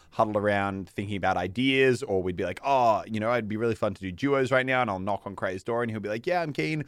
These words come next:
Or, uh, and then there's also just, like, the social benefits, which are, you know, like, everyone being suddenly developing the keenness to, like, go to the gym together, or a lot of people who would normally be more introvert, really, really hard to get out of the house. Suddenly they're in an environment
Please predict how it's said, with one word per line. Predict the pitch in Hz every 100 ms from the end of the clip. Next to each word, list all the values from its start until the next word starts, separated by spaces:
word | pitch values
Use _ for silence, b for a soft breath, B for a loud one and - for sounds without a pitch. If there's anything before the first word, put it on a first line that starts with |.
| b b -
Or, | 123 127 123
uh, | 113 110 107
and | 120
then | 135
there's | 139 123
also | 135 123 120
just, | 113
like, | - 104
the | 92
social | - 160 - 113
benefits, | 104 95 98 95 101
which | 95
are, | 104 92 90 90 b b b
you | 104
know, | 98 120 160 _
like, | 104 95 -
everyone | 104 101 104 104 104 104 104
being | 104 104 104 -
suddenly | - 104 107
developing | 101 98 98 101 104 98
the | 92
keenness | - 101 101 -
to, |
like, | 110 92
go | 95
to | 92
the | 107
gym | 156 151
together, | 131 113 95 80 b b b
or | 104 101 98 -
a |
lot | 110 107
of | 107
people | 110 104
who | 110
would | 104 98
normally | 101 98
be | 92 95
more | 90 90
introvert, | 170 202 156 113 113 -
really, | 98 101
really | 101 98
hard | 98 98
to | 92
get | 104
out | 95
of | 90
the | 92
house. | 131 120 -
Suddenly | 139 123
they're | 110 107
in |
an | 92
environment | 95 90 147 147 120 117